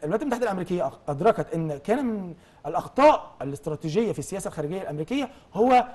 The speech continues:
الانصراف عن، آه، منطقة الشرق الأوسط. يمكن بايدن كانت هذه نيته من قبل الدخول حتى للبيت الأبيض. هو تحدث في مقال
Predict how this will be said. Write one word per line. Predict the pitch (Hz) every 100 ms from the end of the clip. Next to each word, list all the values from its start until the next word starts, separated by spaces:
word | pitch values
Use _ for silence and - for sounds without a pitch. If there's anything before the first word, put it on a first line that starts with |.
| -
الانصراف | 196 196 185 196 220 - - -
عن، | 151 202 190 - - _ -
آه، | 151 160 156
منطقة | 156 156 -
الشرق | - 196 -
الأوسط. | 165 135 143
يمكن | 165 185 160 - _ _
بايدن | 214 330 175 120 - _ _ _ _ -
كانت | 233 247 233
هذه | 175 247
نيته | 285 220 254 208 147 117 139
من | 165
قبل | - 214
الدخول | 190 - 220
حتى | - 175 -
للبيت | 156 170 180 147 185
الأبيض. | 170 208 202 156
هو | 160
تحدث | 160 208 185
في | 165
مقال | 151 208